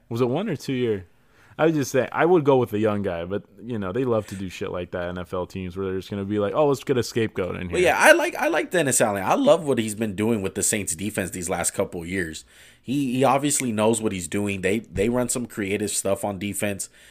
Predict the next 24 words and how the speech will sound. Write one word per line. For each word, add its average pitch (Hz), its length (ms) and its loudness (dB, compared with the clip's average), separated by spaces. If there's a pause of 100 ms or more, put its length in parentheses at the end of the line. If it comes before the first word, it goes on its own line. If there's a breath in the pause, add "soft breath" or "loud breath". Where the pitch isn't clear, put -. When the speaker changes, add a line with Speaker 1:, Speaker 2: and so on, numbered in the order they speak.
(180 soft breath)
Speaker 2:
They're 95 140 0
nice 98 320 0
and 101 100 -6
sound. 98 520 0 (580 soft breath)
I, 107 280 -4 (160)
I 127 120 -4
wouldn't, 170 360 0
I 87 120 -6
wouldn't 151 340 0
mind 123 300 0
to 117 40 0
see 120 220 0
Dennis 107 400 2
Allen 107 220 4
have 101 160 0
another 98 240 -4
shot 101 260 0
at 87 140 -2
a, - 120 -10
at 87 120 -4
a 87 40 -2
head 90 200 -4
coaching 87 340 -6
gig. 80 260 -14